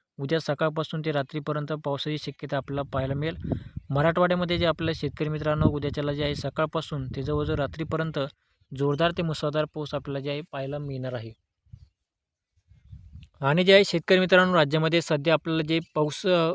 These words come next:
अ, आठ, सत्तावीस तारखेला उद्याच्याला सकाळपासून ते रात्रीपर्यंत पाऊस राहील. त्यानंतर अठ्ठावीस तारखेला सुद्धा जे आपल्याला पावसाचे वातावरण पाहायला मिळणार आहे. अठ्ठावीस तारखेला सुद्धा राज्यामध्ये पावसाची शक्यता राहणार आहे. आणि त्यानंतर जे आहे, शेतकरी मित्रांनो, राज्यामध्ये सत्तावीस, अठ्ठावीस आणि एकोणतीस तीन दिवस राज्यामध्ये पावसाची,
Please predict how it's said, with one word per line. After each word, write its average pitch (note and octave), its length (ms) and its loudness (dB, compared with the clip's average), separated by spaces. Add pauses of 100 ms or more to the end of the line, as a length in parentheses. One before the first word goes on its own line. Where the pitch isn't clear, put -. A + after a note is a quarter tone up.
(140)
अ, D#3 200 2 (520)
आठ, C#3+ 120 0 (440)
सत्तावीस E3+ 420 -2
तारखेला F3+ 300 4
उद्याच्याला D#3+ 400 2
सकाळपासून D#3+ 640 0
ते F3 40 0
रात्रीपर्यंत D3+ 580 -2
पाऊस D3+ 340 -6
राहील. D3+ 220 0
त्यानंतर D3+ 360 -2
अठ्ठावीस D3 380 0
तारखेला D#3 220 -2
सुद्धा D#3 260 -4
जे D#3 100 0
आपल्याला D3+ 260 0 (100)
पावसाचे C#3+ 340 -2
वातावरण D3+ 360 -2
पाहायला C#3+ 300 -2
मिळणार D3 340 -2
आहे. D3 120 2
अठ्ठावीस D3 480 -2
तारखेला D3 240 -4
सुद्धा D3 260 -4
राज्यामध्ये C#3+ 440 -4 (560)
पावसाची D3 400 -2
शक्यता D#3+ 260 -2
राहणार C#3+ 240 0
आहे. D3+ 220 -2 (360)
आणि D3+ 180 -4
त्यानंतर E3+ 400 0
जे E3+ 100 2
आहे, E3 120 4
शेतकरी D#3 340 -2
मित्रांनो, D#3 380 0
राज्यामध्ये D3 440 0
सत्तावीस, D#3+ 560 -4
अठ्ठावीस D3+ 440 -2
आणि D3+ 180 -2
एकोणतीस D#3 540 -4
तीन F3+ 260 0
दिवस E3 280 0
राज्यामध्ये D3+ 420 0
पावसाची, C#3+ 460 -4